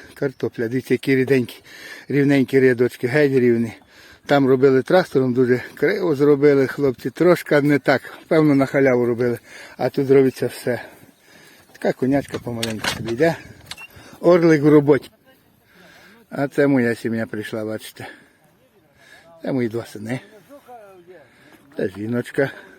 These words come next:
це сестричка, цей зять. І там у мене два зяті з дочкою.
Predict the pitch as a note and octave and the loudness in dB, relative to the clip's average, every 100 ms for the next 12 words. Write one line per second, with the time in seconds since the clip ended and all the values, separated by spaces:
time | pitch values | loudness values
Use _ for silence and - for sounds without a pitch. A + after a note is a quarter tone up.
0 | _ _ - C#3+ - A2+ - A2+ B2+ - | _ _ -8 -8 -8 -14 -6 -4 -4 -4
1 | C#3 - - - - - - B2+ A2 B2+ | -8 -10 -20 -20 -20 -20 -2 -2 2 0
2 | D3+ - - - _ _ - - - - | 0 -2 -20 -20 _ _ -20 -20 -20 -20
3 | - - - - E3 D3+ - - - A2 | -6 -4 -4 -4 -4 -4 -8 -20 -14 -6
4 | B2 C3 C3 - _ _ _ _ _ _ | -2 -2 -4 -8 _ _ _ _ _ _
5 | _ _ _ _ _ _ _ _ _ _ | _ _ _ _ _ _ _ _ _ _
6 | - A2 A2 G#2+ G2 G#2+ - A#2 D3 C#3 | -12 -8 -6 -8 -10 -16 -8 -4 -4 -4
7 | - _ _ _ - G2+ C#3 - _ _ | -16 _ _ _ -18 -4 -4 -4 _ _
8 | - C3+ - - A2+ | -10 -8 -6 -4 -4